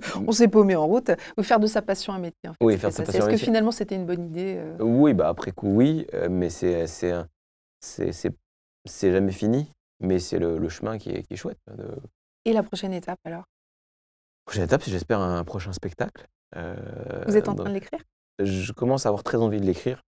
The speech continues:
Speaker 1: Vous savez sur
Speaker 2: Euh,
Speaker 1: quoi ça va porter ? Enfin, vous
Speaker 2: plus ou
Speaker 1: voyez un peu
Speaker 2: moins,
Speaker 1: le
Speaker 2: j'ai
Speaker 1: sujet ?
Speaker 2: l'angle. Ce sera peut-être pas, je sais pas si ce sera un thème ou si ce sera un angle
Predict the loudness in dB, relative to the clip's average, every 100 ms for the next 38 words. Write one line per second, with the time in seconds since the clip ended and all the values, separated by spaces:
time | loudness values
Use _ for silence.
0 | _ -4 0 0 0 0 -2 -4 -4 -10
1 | -10 -18 _ -6 -4 -6 -10 -10 -8 -2
2 | 0 4 6 8 6 4 6 8 8 8
3 | 6 4 2 -4 -2 -4 -6 -4 0 2
4 | 0 -6 -8 -6 -2 -2 2 2 2 -2
5 | -8 -8 -6 -2 0 2 2